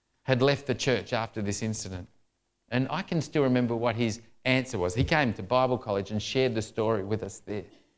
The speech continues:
He said, "I think it was the fact that we had been diligent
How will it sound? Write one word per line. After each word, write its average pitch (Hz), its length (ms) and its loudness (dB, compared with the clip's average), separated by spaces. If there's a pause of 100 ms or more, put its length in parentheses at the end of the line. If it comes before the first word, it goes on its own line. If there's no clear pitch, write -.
(480)
He 147 80 6
said, 143 280 6 (360)
"I 185 180 6
think 170 460 2
it 151 120 4
was 143 160 4
the 135 100 4
fact - 520 0 (380)
that 135 100 8
we 160 120 6
had 143 180 2
been 117 360 2
diligent 170 640 2